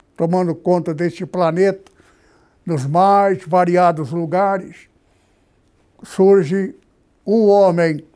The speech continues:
amigo de Deus, Abraão. E Deus prometeu a Abraão: "De ti farei uma grande nação",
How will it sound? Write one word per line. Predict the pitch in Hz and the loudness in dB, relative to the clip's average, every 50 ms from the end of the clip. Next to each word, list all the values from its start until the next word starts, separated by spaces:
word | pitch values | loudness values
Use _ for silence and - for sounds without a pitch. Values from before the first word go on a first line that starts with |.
| _ _ _ _ _ _ _ _ _ _ _ _ _ | _ _ _ _ _ _ _ _ _ _ _ _ _
amigo | - 165 160 165 180 202 226 233 240 226 196 196 208 | -2 0 0 2 2 2 4 4 2 2 0 0 0
de | 170 160 185 170 | 0 0 0 0
Deus, | 165 190 196 190 180 170 - - - - - _ _ _ _ _ | 2 2 2 2 0 -4 -8 -16 -20 -20 -20 _ _ _ _ _
Abraão. | - - 196 220 208 214 202 196 185 196 202 196 185 185 - _ _ _ _ _ _ _ _ _ _ _ _ _ _ _ _ _ _ _ _ _ _ _ _ _ _ _ _ _ - | -4 0 0 0 2 2 2 2 2 2 0 -2 -4 -8 -12 _ _ _ _ _ _ _ _ _ _ _ _ _ _ _ _ _ _ _ _ _ _ _ _ _ _ _ _ _ -2
E | 202 202 214 | 0 0 2
Deus | 175 208 220 226 220 | 2 2 2 2 0
prometeu | 220 - 226 220 220 233 233 226 226 214 220 233 226 226 | -2 -2 -2 0 0 0 0 0 2 2 4 4 4 4
a | 226 233 | 2 2
Abraão: | 233 220 233 220 233 240 269 277 226 - _ _ _ _ _ _ _ _ _ _ _ _ _ _ _ _ _ _ _ | 0 0 -2 -2 -2 -2 -4 -6 -8 -12 _ _ _ _ _ _ _ _ _ _ _ _ _ _ _ _ _ _ _
"De | - 117 117 175 190 185 | -16 -6 -2 0 0 0
ti | 185 - 247 240 | 0 -2 -2 -2
farei | - - 254 233 226 226 226 220 226 220 226 214 - - _ _ _ _ _ _ _ _ _ _ _ _ _ _ _ _ _ _ _ _ _ | -2 0 2 2 2 2 2 2 2 2 0 -2 -6 -14 _ _ _ _ _ _ _ _ _ _ _ _ _ _ _ _ _ _ _ _ _
uma | - 170 185 202 196 | -8 -4 -2 -2 -2
grande | 151 143 143 165 185 208 220 240 247 247 233 202 170 208 | -2 -4 -4 -2 0 2 4 4 2 2 0 -2 -4 -4
nação", | 202 202 190 180 - - - 170 175 185 185 180 - | -2 -2 -4 -4 -6 -6 -4 -4 -2 -2 -4 -6 -10